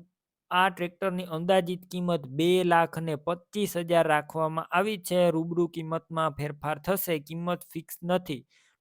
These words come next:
ટ્રેક્ટર ક્યાં જોવા મળશે તેની વાત કરું, પ્રોપર અમરેલી જોવા મળશે. લેવા માટે ઓનરના મોબાઈલ નંબર કઈ રીતના મેળવવા, YouTube ઉપર વીડિયો જોતા હોય, વીડિયો નીચે નંબર મળશે, Facebook પેજ ઉપર વીડિયો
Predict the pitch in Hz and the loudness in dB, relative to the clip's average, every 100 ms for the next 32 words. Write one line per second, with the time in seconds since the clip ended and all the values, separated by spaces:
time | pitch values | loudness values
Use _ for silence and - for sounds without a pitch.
0 | - 208 208 202 190 190 185 143 156 175 | -2 -2 2 0 0 0 -2 -2 2 4
1 | 165 165 165 160 151 165 175 170 165 165 | 4 0 -6 -6 -6 -6 -6 2 2 0
2 | - 170 147 - 175 185 190 180 - 165 | -4 -4 -4 -4 -4 -2 2 2 0 -2
3 | 175 180 175 175 170 143 147 151 151 160 | 0 2 2 2 0 0 2 2 2 0
4 | 190 - 175 196 _ _ _ _ _ - | -4 0 0 0 _ _ _ _ _ 0
5 | 170 214 208 208 202 208 180 180 185 175 | 4 6 6 4 0 -4 -2 -2 0 0
6 | 175 170 170 175 _ 135 135 147 165 160 | 0 0 0 -2 _ -12 -10 -2 0 0
7 | 160 160 151 147 160 156 151 151 139 147 | -4 -2 -2 0 0 0 -4 -6 -4 -2
8 | 156 156 151 151 156 202 220 214 190 180 | 0 0 -2 -2 -4 -2 0 2 2 2
9 | 160 156 165 165 160 156 185 170 151 139 | 0 0 -2 -2 0 -2 2 4 4 0
10 | 147 160 160 151 156 185 170 160 156 151 | -4 -4 -6 -8 -6 -6 -4 0 -2 -2
11 | 151 - 170 - 151 - 165 147 - 170 | -8 -6 -8 -6 -8 -8 -14 -12 -4 -2
12 | 160 160 160 151 151 156 156 | -2 -4 -4 -4 -2 -4 -4